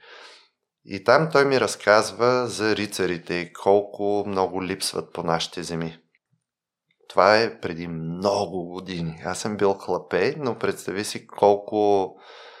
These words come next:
а, силно ми е въздействала, за да искам да съхраня и детското, и рицарското в най-хубавите, а, хубавия аспект на това да си рицар.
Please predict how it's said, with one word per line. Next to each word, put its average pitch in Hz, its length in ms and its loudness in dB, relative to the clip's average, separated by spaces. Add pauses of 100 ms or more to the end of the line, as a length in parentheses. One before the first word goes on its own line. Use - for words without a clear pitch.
(300)
а, 90 380 2
силно 127 460 2
ми 98 160 0
е 87 60 2
въздействала, 90 760 0
за 104 200 -6
да 98 180 0 (160)
искам 104 480 -4
да 98 440 -2 (440)
съхраня 101 920 0
и 92 180 -8
детското, 101 600 -2
и 101 200 -2
рицарското - 760 -6 (540)
в - 320 -10
най-хубавите, 95 1120 0 (240)
а, 92 380 -6
хубавия 98 400 0
аспект - 440 -2
на 87 320 -8 (360)
това 90 160 2
да 82 120 -2
си 85 200 -6
рицар. - 340 -10